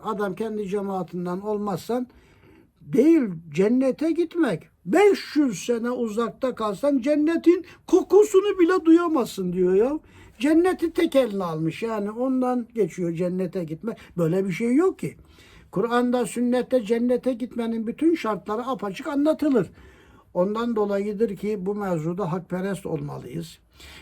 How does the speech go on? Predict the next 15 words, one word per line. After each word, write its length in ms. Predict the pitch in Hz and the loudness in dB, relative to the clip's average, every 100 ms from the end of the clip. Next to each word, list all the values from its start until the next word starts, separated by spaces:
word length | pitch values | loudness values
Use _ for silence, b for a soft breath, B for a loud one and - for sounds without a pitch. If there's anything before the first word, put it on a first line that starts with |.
| - | -8
Dini 340 | 196 233 247 269 | 0 2 4 2
mevzularda 880 | 254 233 196 240 240 233 226 254 240 | 2 0 0 0 0 -2 -2 -2 -4
münakaşa 640 | 214 214 226 226 214 - | -6 -6 -6 -4 -6 -4
etmemeliyiz. 1400 | 208 - 220 - 180 180 170 156 147 143 135 151 - - _ b b b b b - | -6 -2 -2 -2 -4 -4 -2 -4 -6 -10 -10 -14 -18 -20 _ b b b b b -6
Ve 240 | 185 226 | -2 0
birbirlerimizin 880 | 202 240 226 247 240 240 233 196 240 | 2 2 2 0 0 0 0 -2 -2
hizmetleriyle 1120 | 202 208 214 233 185 220 220 247 208 208 226 | -2 -4 -6 -6 -4 -4 -2 -2 -2 -4 -4
iftihar 520 | 226 165 - 196 214 226 | -6 -8 -6 -2 0 -2
etmeliyiz. 680 | 185 160 160 147 156 196 208 | -6 -8 -8 -6 -6 -8 -6
Atom 400 | 208 208 262 240 | -6 -4 -4 -2
ağırlığınca 760 | 202 185 175 170 170 156 165 160 | -4 -4 -4 -4 -4 -4 -6 -6
kim 220 | 233 208 | -8 -8
hakka 400 | - 185 185 175 | -6 -6 -4 -4
hizmet 580 | 160 175 170 185 175 - | -2 -4 -6 -4 -4 -4
ettiyse 800 | 185 165 240 214 165 214 240 | -6 -4 -4 -4 -4 -4 -6